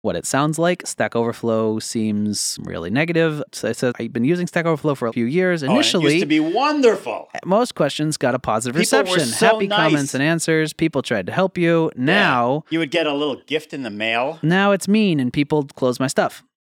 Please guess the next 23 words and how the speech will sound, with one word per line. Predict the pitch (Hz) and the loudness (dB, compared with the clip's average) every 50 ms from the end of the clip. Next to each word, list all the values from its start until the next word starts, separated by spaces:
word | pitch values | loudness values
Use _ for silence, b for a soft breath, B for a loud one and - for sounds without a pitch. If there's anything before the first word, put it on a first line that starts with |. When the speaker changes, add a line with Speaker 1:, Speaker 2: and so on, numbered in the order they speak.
| _ - | _ 0
Speaker 2:
Yeah. | 196 | 0
Speaker 1:
Okay, | 190 92 175 113 87 - _ _ _ | 0 0 -4 -4 -4 -14 _ _ _
this | 226 247 240 - | -4 -4 -4 -6
got | _ - 156 143 135 - | _ 0 0 0 0 -4
a | - 117 113 | -4 -4 -2
lot | 113 127 165 190 196 180 | 0 2 2 2 2 0
of | 135 | -2
answers | 120 113 110 107 - 120 131 143 - | -6 -6 -8 -6 -4 -4 -4 -4 -4
from | - - 139 117 113 113 117 123 b b b b _ _ _ - | -6 -2 -2 0 0 0 0 -2 b b b b _ _ _ -4
the | 113 110 101 | -4 -4 -4
people | _ - - 131 - - 113 104 104 | _ -2 -4 -2 -2 0 -2 -2 -2
who | - - 120 113 110 104 104 104 104 - _ _ | -4 -2 0 2 2 2 0 -2 -4 -6 _ _
Speaker 2:
Like | 98 92 _ | -8 -8 _
to | - | -12
close | - - - 87 | -20 -16 -6 -4
Speaker 1:
are | 104 95 | -4 -4
Speaker 2:
stuff. | - - - - | -4 -4 -6 -4
Speaker 1:
perhaps | - - 143 - - - - | -2 -2 -4 -4 -6 -12 -8
being | _ 127 123 120 117 | _ -2 0 0 0
accused | 113 113 - - 123 110 107 - | -2 -4 -2 -2 -4 -2 -2 -6
of | 101 | -4
being | 98 107 101 95 90 | -4 -4 -2 -2 -4
mean | 90 95 104 139 156 | -2 -2 0 -2 -2